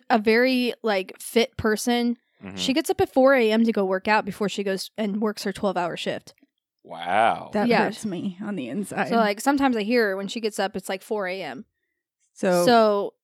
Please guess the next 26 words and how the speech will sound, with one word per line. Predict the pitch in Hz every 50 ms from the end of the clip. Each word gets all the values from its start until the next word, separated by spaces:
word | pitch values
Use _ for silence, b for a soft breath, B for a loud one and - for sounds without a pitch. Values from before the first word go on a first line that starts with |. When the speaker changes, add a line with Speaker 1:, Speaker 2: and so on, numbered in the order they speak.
| _ _
Speaker 1:
the, | - 226 214 262 247 233 226 214 208 208 202 196 190 - - _ _ _ _ _ _ _ _ _ _ _ _ _ _ -
this | 233 294 320 -
person | - 277 254 240 - - 220 208 208
wants | 202 196 202 202 -
us | 220 208 - - -
to, | - 214 196 196 175 175 185 202 b b b b _ _ _ _ _ _ _ _ _ _ _ _ -
wants | 240 233 220 -
me | 254 285 349
to | 359 302
get | 240 262 247
up | 233 -
at | 208 185
four | - 262 240 233
A | 226 220 214
M | 214 214
and | 208 202 208
move | 208 202
my, | 196 196 185 180 - - _ _
move | 254 233 233 208
my | 220 202 190
car | 185 - 196 185 175 185
so | - - 220
she | - - 180
can | 196 185
get | 156 151 127
out, | 78 -